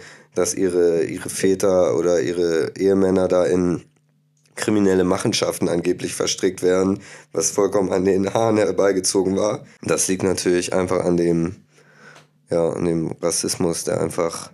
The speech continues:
und an den Vorurteilen, der so tief verwurzelt ist in der Gesellschaft. Und da, ja, da muss irgendwie halt einfach dran gearbeitet werden. Das ist halt schwer von heute auf morgen irgendwie zu,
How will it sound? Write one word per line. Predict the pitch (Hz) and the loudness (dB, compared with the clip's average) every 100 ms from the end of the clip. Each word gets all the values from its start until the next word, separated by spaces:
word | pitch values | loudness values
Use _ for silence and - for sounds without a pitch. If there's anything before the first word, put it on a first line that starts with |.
| _ _ _ _ _ _ _ _ - | _ _ _ _ _ _ _ _ -4
und | 90 | -2
an | 85 | 0
den | 85 | -2
Vorurteilen, | 80 95 92 - 90 87 | 0 0 2 2 2 2
der | 85 | 2
so | 87 | 0
tief | 90 - 92 - - - | -2 -4 -6 -8 -16 -6
verwurzelt | - 85 95 101 - 82 | -4 0 2 2 -2 -2
ist | 82 82 - - | -2 -2 -2 -2
in | 90 | 0
der | 87 87 82 | 4 4 4
Gesellschaft. | 85 85 87 87 - 87 - - - - _ - - _ _ _ - | 2 2 2 2 2 0 -2 -10 -16 -18 _ -20 -20 _ _ _ -4
Und | 90 90 | -2 0
da, | 85 90 90 90 87 - - | 2 2 2 2 -2 -6 -6
ja, | 87 95 92 - - - | -2 0 -2 -10 -20 -6
da | 90 | -2
muss | 87 90 - - | 0 -2 -2 -6
irgendwie | - 90 87 90 87 87 - - - _ _ - - _ _ - | -4 -4 -2 -2 0 -2 -4 -10 -12 _ _ -20 -20 _ _ -4
halt | 90 87 - - - | -4 -4 -12 -20 -6
einfach | 98 90 98 | -4 -2 -2
dran | 90 90 | 0 2
gearbeitet | 80 92 95 87 85 | 2 2 2 0 -2
werden. | 85 85 85 | 0 2 0
Das | 82 - - _ - - - _ - | -2 -6 -10 _ -20 -20 -20 _ -20
ist | - | -6
halt | 85 | -4
schwer | - - 90 | -2 0 0
von | 90 85 | 0 -2
heute | 90 87 | 0 0
auf | 80 - | 0 0
morgen | 90 92 87 | 0 2 2
irgendwie | 82 82 82 | 0 -2 -4
zu, | - 85 | -4 -4